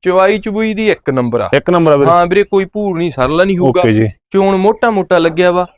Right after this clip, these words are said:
Speaker 2: ਤੇ ਬਾਕੀ ਕੱਲਾ ਕੱਲਾ ਥਾਣ ਹਨਾ?
Speaker 1: ਹਾਂ, ਕੱਲਾ ਕੱਲਾ ਥਾਣ। ਭਾਵੇਂ ਦੀ ਜਵਾਕ ਚੋਈ ਜਾਵੇ, ਠੰਡੀ ਸੀਲ ਪੂਰੀ।
Speaker 2: ਓਕੇ ਜੀ, ਠੰਡੀ ਸੀਲ ਫੁੱਲ, ਬਾਕੀ ਕੱਲਾ ਕੱਲਾ ਥਾਣ। ਤੇ ਦੁੱਧ ਵੀ ਤਿਆਰ ਆ ਜੀ, ਜਿੰਨਾ ਬਾਈ ਨੇ ਦੱਸਿਆ ਐ ਨਹੀਂ ਹਨਾ?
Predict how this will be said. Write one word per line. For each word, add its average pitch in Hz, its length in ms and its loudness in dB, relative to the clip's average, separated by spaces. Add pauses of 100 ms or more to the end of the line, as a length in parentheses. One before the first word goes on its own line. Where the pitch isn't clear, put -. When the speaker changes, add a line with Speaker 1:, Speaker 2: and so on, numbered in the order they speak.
(160)
Speaker 2:
ਤੇ 170 80 4
ਬਾਕੀ 185 280 4
ਕੱਲਾ 214 220 4
ਕੱਲਾ 190 220 4
ਥਾਣ 123 220 2
ਹਨਾ? 151 200 0
Speaker 1:
ਹਾਂ, 165 220 0
ਕੱਲਾ 214 260 -2
ਕੱਲਾ 208 280 0
ਥਾਣ। 151 300 -4 (920)
ਭਾਵੇਂ 196 220 -2
ਦੀ 196 60 -6
ਜਵਾਕ 170 380 0
ਚੋਈ 123 260 -6
ਜਾਵੇ, 135 260 -2
ਠੰਡੀ 180 380 -8
ਸੀਲ 175 200 -8
ਪੂਰੀ। 110 220 -18 (160)
Speaker 2:
ਓਕੇ 131 300 0
ਜੀ, 98 160 -4
ਠੰਡੀ 147 300 2
ਸੀਲ 135 240 2
ਫੁੱਲ, 127 320 2
ਬਾਕੀ 139 280 2
ਕੱਲਾ 143 260 2
ਕੱਲਾ 139 280 4
ਥਾਣ। 127 340 0 (360)
ਤੇ 175 120 4
ਦੁੱਧ 160 280 4
ਵੀ 190 140 4
ਤਿਆਰ 147 440 6
ਆ 113 100 4
ਜੀ, 123 140 4
ਜਿੰਨਾ 127 280 2
ਬਾਈ 123 180 4
ਨੇ 131 120 -4
ਦੱਸਿਆ 127 300 2
ਐ 123 100 2
ਨਹੀਂ 110 140 2
ਹਨਾ? 190 160 2